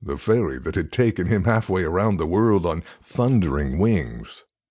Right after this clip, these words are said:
Kirby looked at him, and there was a bit of disbelief in his eyes. "The States? You just came from the States? You haven't been out here before?"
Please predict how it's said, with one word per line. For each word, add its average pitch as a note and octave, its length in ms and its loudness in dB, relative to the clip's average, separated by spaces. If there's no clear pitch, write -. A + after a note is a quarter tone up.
Kirby F3+ 380 2
looked D3+ 320 2
at A2+ 120 0
him, A2 380 0
and B2+ 160 2
there D3 80 2
was E3 160 0
a E3 60 2
bit G#3 220 -4
of C#3 140 -2
disbelief C#3 720 0
in E2+ 120 -4
his G2+ 240 0
eyes. D#2 640 -4
"The E2+ 160 0
States? C#3 720 -2
You G#2 140 4
just B2+ 240 0
came D#3 200 2
from A2 180 2
the G2 80 2
States? - 640 -2
You E3 180 2
haven't D3 280 2
been B2 140 4
out D3+ 220 2
here G3+ 180 -4
before?" A3 500 0